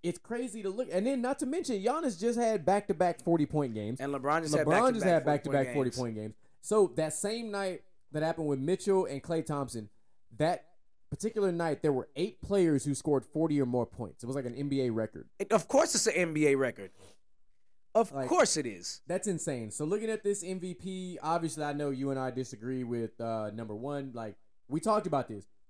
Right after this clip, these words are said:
Speaker 1: There was a point in time where I was fine with Jokic being up there, but I knew he wasn't gonna stay there.
Speaker 2: I'm
Speaker 1: I
Speaker 2: st-, I'm not okay with Jokic being up there.
Speaker 1: I know. I
Speaker 2: Yeah.
Speaker 1: said a point in time.
Speaker 2: Yeah, yeah, yeah.
Speaker 1: I, but I told you, as we get closer to this All-Star
Speaker 2: Yeah.
Speaker 1: break, I, I still, I still think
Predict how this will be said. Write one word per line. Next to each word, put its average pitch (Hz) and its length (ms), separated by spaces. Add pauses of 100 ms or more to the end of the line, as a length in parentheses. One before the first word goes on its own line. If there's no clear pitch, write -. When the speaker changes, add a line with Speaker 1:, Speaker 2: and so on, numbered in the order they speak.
(300)
Speaker 1:
There 165 120
was 185 140
a 185 40
point 240 280
in 226 60
time 220 280
where 180 100
I 165 60
was 139 160
fine 170 280
with 170 120
Jokic 175 360
being 165 220
up 175 100
there, 170 120
but 147 100
I 135 120
knew 151 220
he 151 60
wasn't 135 340
gonna 120 180
stay 123 240
there. - 200 (880)
Speaker 2:
I'm 262 160
Speaker 1:
I - 40
Speaker 2:
st-, - 180
I'm 349 100
not 403 140
okay 277 220
with 175 120
Jokic 139 280
being 127 200
up 117 120
there. 120 200 (400)
Speaker 1:
I 117 80
know. 135 220 (140)
I 160 40
Speaker 2:
Yeah. 170 120
Speaker 1:
said 127 200
a 117 80
point 143 280
in 113 40
time. 123 240
Speaker 2:
Yeah, 175 120
yeah, 165 160
yeah. 143 220
Speaker 1:
I, 151 140
but 160 120
I 160 80
told 214 260
you, 143 100
as 147 120
we 170 80
get 175 100
closer 190 280
to 175 60
this 170 160
All-Star 180 400
Speaker 2:
Yeah. 151 180
Speaker 1:
break, - 100 (540)
I, 156 200 (100)
I 190 180
still, 233 580
I 196 160
still 214 500 (880)
think 175 260